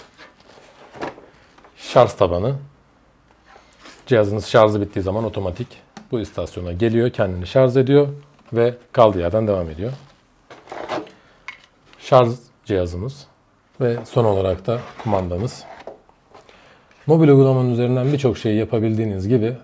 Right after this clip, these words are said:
aynı zamanda kumandadan da yönlendirebiliyorsunuz cihazı.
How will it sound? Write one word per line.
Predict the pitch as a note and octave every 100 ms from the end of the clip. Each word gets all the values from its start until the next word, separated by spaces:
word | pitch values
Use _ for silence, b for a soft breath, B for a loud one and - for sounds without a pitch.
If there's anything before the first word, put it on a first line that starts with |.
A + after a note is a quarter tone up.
| -
aynı | C3+ A2
zamanda | F#2 F2+ F2+ A2+ C3+
kumandadan | C3 A2+ G#2 F#2 F2+ G2+
da | C3+ C#3 -
yönlendirebiliyorsunuz | A2+ G2+ F#2+ F#2 F2+ F2 E2+ D#2 - E2 E2+
cihazı. | E2 D#2+ E2+ C#3